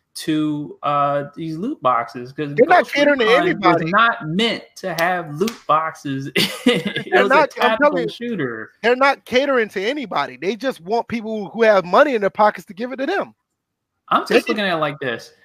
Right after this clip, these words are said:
Speaker 1: How much money did they make off of Wildlands, and how much did they think they were gonna make off of, uh, Breakpoint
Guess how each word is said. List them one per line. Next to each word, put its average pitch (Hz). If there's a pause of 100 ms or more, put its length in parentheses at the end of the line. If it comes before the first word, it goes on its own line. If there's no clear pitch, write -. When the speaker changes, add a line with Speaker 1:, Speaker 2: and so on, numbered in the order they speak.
(140)
Speaker 1:
How 262
much 294
money 214
did 175
they 170
make 165
off 151
of 139
Wildlands, 139
and 127
how 170
much 180
did 160
they 147
think 196
they 143
were 143
gonna 135
make 139
off 131
of, 127
uh, 123
Breakpoint 135